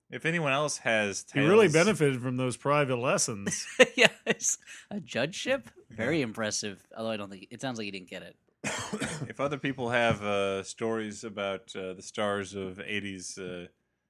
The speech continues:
Speaker 1: sex comedies,
Speaker 3: Yeah, please tell us.
Speaker 1: they, they know.
Speaker 2: Sure.
Speaker 1: Yeah, we wanna know, uh,
Speaker 3: And if Eddie Deason is listening, write
Speaker 2: Like,
Speaker 3: in.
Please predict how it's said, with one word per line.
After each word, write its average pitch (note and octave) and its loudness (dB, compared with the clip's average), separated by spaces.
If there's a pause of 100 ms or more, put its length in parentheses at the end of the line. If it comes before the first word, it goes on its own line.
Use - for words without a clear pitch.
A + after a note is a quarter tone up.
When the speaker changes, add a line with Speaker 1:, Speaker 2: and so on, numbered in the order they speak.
(260)
Speaker 1:
sex - -6
comedies, G2+ -6
Speaker 3:
Yeah, D3+ 2
please D3+ -4
tell C#3+ 0
us. F#2+ -8
Speaker 1:
they, A2 -2
they G#2+ -8
know. G2+ -10
Speaker 2:
Sure. B2 -6
Speaker 1:
Yeah, B2 -2
we G2 -6
wanna G#2+ -8
know, G#2+ -4
uh, G2+ -6 (760)
Speaker 3:
And A#2 -6
if A2 -6
Eddie B2+ -2
Deason C3 -2
is C3 -6
listening, E3 -4
write D#3 4
Speaker 2:
Like, C#3 4
Speaker 3:
in. G#2 -2